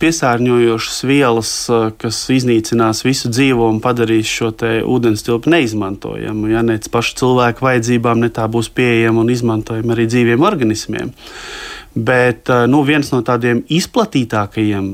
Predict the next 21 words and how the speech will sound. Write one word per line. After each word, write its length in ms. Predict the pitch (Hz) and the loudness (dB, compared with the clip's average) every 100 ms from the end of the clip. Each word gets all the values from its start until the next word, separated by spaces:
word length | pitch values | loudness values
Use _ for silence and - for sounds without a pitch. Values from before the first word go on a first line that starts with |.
| 107 | -2
nu, 140 | 120 | 0
ļaunumiem 540 | 101 113 139 135 117 107 | 0 2 4 4 4 0
vai 60 | 101 | -2
problēmām 840 | - 165 165 131 113 113 110 110 | -2 0 2 2 2 0 0 -2
ir, 240 | - 147 175 | 0 -2 0
eh, 400 | 170 170 175 165 160 | 0 2 2 2 -2
barības 680 | - 127 143 202 156 117 113 | -8 -2 0 2 0 0 0
vielas, 460 | 120 113 117 - - | 0 0 -4 -12 -12
kas 220 | 107 - | -8 -2
nonāk 540 | 127 156 131 110 - - | 2 2 2 0 -4 -2
ūdenstilpēs 880 | 113 127 180 - 202 175 139 113 120 | 0 0 -2 0 -2 2 0 0 0
vai 140 | 131 | 0
nu 140 | 117 107 | 0 -2
caur, 220 | 101 101 | -8 -8
piemēram, 540 | 117 98 - 107 110 - | -8 -8 -8 -10 -8 -2
daļēji 460 | 120 139 123 110 | 0 2 2 2
vai 100 | 104 107 | 0 0
nepilnīgi 560 | 165 127 107 104 101 110 | 0 0 -2 -2 -2 -2
attīrītiem 560 | - 104 98 101 101 | -2 -4 -2 -4 -2
vai 140 | 107 107 | 2 4
neattīrītiem 720 | 123 107 - 104 101 - 92 | 4 2 0 -2 -2 -6 -4